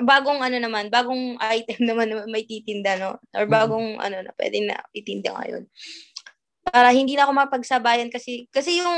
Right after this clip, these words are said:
Speaker 1: ano ko, yung produkto ko is marami nang pumasok, no.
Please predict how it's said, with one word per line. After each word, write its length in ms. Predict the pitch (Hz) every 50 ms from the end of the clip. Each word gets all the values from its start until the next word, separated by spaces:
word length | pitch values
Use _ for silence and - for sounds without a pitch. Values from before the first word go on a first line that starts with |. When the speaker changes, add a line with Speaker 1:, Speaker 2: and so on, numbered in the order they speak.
| 330 330 320 320 311 302 294
Speaker 1:
ano 200 | 277 277 294 -
ko, 120 | - 254 240
yung 200 | 247 254 262 254
produkto 480 | - 269 277 254 254 247 - _ -
ko 200 | 196 247 226 214
is 360 | 196 208 233 233 - - - -
marami 320 | 240 240 247 254 247 254 262
nang 120 | 262 262
pumasok, 520 | 254 254 233 214 196 196 - 208 196 - _ _ _ -
no. 160 | 208 202